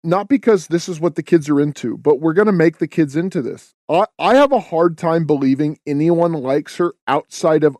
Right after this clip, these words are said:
other really fat girls that don't wanna lose weight because losing weight is hard. And they want to see someone that's really successful, that's just really big, fat, and ugly.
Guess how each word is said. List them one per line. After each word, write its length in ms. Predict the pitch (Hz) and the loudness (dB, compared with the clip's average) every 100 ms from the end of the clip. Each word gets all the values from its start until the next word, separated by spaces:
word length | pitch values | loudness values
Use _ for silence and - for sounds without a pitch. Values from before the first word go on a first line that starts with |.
| _ | _
other 240 | 143 151 | -2 0
really 420 | 139 135 135 131 123 _ - | -2 2 2 2 -2 _ -2
fat 260 | 127 127 - | -2 -2 -8
girls 520 | 123 120 98 - _ _ _ _ _ _ | -10 -8 -8 -12 _ _ _ _ _ _
that 340 | 131 156 123 117 | -2 -2 -4 0
don't 260 | 147 151 | 0 2
wanna 220 | 151 147 | 0 0
lose 300 | 143 135 123 | 2 2 0
weight 280 | 127 127 - | 0 -2 -2
because 320 | - - 131 | -10 -6 -6
losing 360 | 135 135 139 131 | -2 -2 -2 0
weight 180 | 127 120 | 0 0
is 140 | 110 | -4
hard. 400 | - 113 95 - _ _ _ _ _ | -6 -4 -4 -10 _ _ _ _ _
And 160 | 135 143 | 0 4
they 80 | |
want 400 | 143 139 156 175 | 4 4 0 0
to 120 | - 147 | -8 -14
see 200 | - 151 | -12 -10
someone 420 | - 151 147 143 | -2 0 0 -2
that's 240 | 131 - | -6 -6
really 260 | 139 143 147 | -2 0 0
successful, 840 | - - - 139 135 - 160 156 _ _ _ _ _ _ _ _ _ _ 147 | -4 -14 -6 -6 -6 -6 -8 -8 _ _ _ _ _ _ _ _ _ _ -2
that's 240 | 139 - | -2 -2
just 280 | 156 143 - | -2 -2 -4
really 360 | 143 143 143 123 - | 0 2 2 -2 -4
big, 180 | 147 131 - | -6 -6 -16
fat, 300 | _ 143 139 | _ -2 -2
and 100 | 135 | -2
ugly. 480 | 131 131 135 147 143 | -4 -4 -2 -2 -4